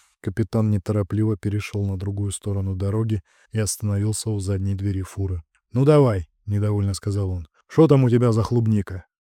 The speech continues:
Детина в кожаной куртке изобразил на лице некое подобие улыбки и полез в карман джинсов за ключом.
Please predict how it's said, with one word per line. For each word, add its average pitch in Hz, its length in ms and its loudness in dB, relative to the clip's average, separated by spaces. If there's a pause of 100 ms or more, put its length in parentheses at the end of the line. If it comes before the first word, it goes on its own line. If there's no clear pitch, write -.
Детина 123 680 -2
в - 100 -20
кожаной 110 420 0
куртке 113 440 -6 (340)
изобразил 110 600 0
на 110 140 0
лице 104 320 -4
некое 107 380 -2
подобие 104 460 -4
улыбки 107 500 -4 (340)
и 110 100 -4
полез 110 380 0
в - 80 -18
карман 110 400 -2
джинсов 110 420 0
за 95 160 -4
ключом. 101 520 -4